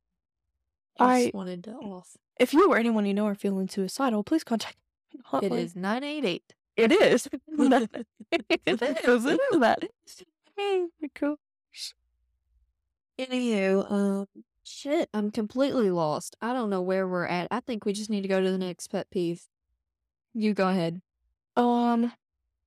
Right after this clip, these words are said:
Speaker 1: people that tend to come off as self-centered and talk way too much. And that's, it's hard. And I feel guilty almost saying that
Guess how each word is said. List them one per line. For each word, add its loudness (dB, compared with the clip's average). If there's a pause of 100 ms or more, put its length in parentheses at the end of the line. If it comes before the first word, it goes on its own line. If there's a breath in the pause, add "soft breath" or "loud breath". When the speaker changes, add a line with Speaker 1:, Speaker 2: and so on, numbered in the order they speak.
(200)
Speaker 1:
people 2
that 0
tend 0
to -2
come 0
off -2
as -2
self-centered -4 (320)
and -2
talk -8
way -4
too -12
much. -12 (520)
And 8
that's, 2
it's 2
hard. 2
And 2
I 4
feel 4
guilty 0
almost -2
saying 2
that 2